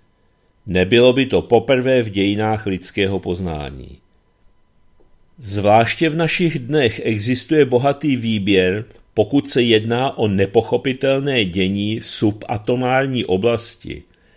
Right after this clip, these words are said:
Jestli člověk zastává mínění,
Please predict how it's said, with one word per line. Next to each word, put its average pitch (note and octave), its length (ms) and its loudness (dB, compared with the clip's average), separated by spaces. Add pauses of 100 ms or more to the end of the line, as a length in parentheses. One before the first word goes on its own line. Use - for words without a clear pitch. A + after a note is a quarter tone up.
(220)
Jestli A#2 440 0
člověk B2+ 500 2
zastává A2+ 680 0
mínění, G#2+ 720 -4